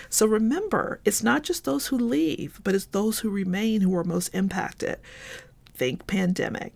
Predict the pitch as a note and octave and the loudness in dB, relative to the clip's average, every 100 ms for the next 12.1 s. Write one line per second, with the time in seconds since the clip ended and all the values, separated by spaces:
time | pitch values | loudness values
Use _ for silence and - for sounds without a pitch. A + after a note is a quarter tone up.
0 | - F3+ - - C#3 D#3 - B1+ C2 - | -4 -2 -2 -4 -2 -2 -4 -4 -6 -6
1 | - F3 F3 E3+ F#3+ - - G#3+ G3+ - | -4 -2 0 0 -2 -2 -2 -2 -4 0
2 | F3+ - F3+ - - A2+ G2+ - D3 D#3+ | 0 0 -2 -2 -6 -4 -4 -2 -4 -2
3 | D3+ D3 D3 - - D4+ D4 - - - | -4 -2 -4 -6 -4 2 4 2 -2 -8
4 | - - - - - F3 E3+ F3 - - | -10 -20 -20 -20 -4 2 4 4 0 -4
5 | E3 D#3 - F3+ D#3+ - C3 - - D3 | -4 -4 -4 -4 -4 -4 -4 -4 -4 -4
6 | E2 - E2+ - - - - - - - | -6 -4 -4 -4 -6 -18 -20 -20 -18 -18
7 | - - G#3 G#3 G3+ G#3 A3 D4 F#4 C4+ | -18 2 4 4 6 6 6 2 2 4
8 | F#3 F3+ F3 F#3 - G#3 G#3+ F#2+ A3 A3+ | 4 4 4 2 2 4 6 4 0 0
9 | - - G3 F#3+ F3 F#3+ - F3+ - E3+ | -10 2 4 4 2 0 0 -2 -2 -2
10 | E3+ D#3+ E3+ - F3+ F3+ F3 - E3 E3 | 0 0 -2 -2 -2 0 0 0 -2 -2
11 | D3 - G#3+ D4+ C4+ - - - - - | 0 0 2 2 2 -2 -6 -6 -2 0
12 | C4 | 0